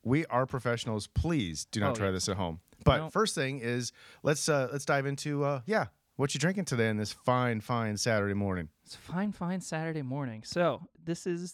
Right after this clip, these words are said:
Speaker 2: the first, uh,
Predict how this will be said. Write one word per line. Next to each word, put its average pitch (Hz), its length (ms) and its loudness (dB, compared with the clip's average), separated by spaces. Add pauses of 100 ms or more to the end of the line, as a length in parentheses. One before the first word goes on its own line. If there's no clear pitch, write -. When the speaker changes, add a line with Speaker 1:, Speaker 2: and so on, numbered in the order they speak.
Speaker 2:
the 143 480 -2 (600)
first, - 840 -4 (840)
uh, 120 400 -2